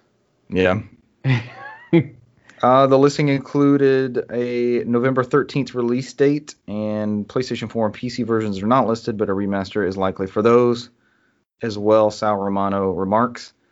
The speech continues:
Speaker 1: Uh, the bigger news out of that, I would say bigger than Need for Speed, is they also listed The Legend of Zelda Skyward Sword for Switch. Uh, it's coming up on its ten-year anniversary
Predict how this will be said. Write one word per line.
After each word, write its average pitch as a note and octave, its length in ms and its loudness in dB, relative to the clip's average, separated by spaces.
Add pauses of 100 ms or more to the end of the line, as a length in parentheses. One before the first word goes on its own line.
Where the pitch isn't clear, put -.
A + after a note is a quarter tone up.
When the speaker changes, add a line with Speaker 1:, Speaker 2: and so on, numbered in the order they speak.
(300)
Speaker 1:
Uh, G#2+ 260 -2
the G#2 100 -4
bigger B2+ 240 2
news A2 280 2
out G2+ 120 2
of G2 60 -2
that, G#2+ 320 0
I G2+ 60 -8
would F#2+ 120 -10
say G#2+ 140 -4
bigger G2+ 240 -4
than G2 160 -4
Need G2+ 160 -8
for G#2 80 -12
Speed, B2 380 -4
is A2 480 2
they A2 140 2
also C3 340 2
listed B2+ 340 0
The A#2+ 100 2
Legend A#2+ 280 0
of A#2 80 -2
Zelda A#2 220 -2
Skyward A2+ 440 -4
Sword D#3+ 380 -2
for G2 100 -8
Switch. - 500 -10 (720)
Uh, G2+ 240 -2
it's - 100 -6
coming A#2 200 0
up A#2 140 -2
on A2 80 -2
its - 160 -8
ten-year B2 360 2
anniversary A2+ 680 -2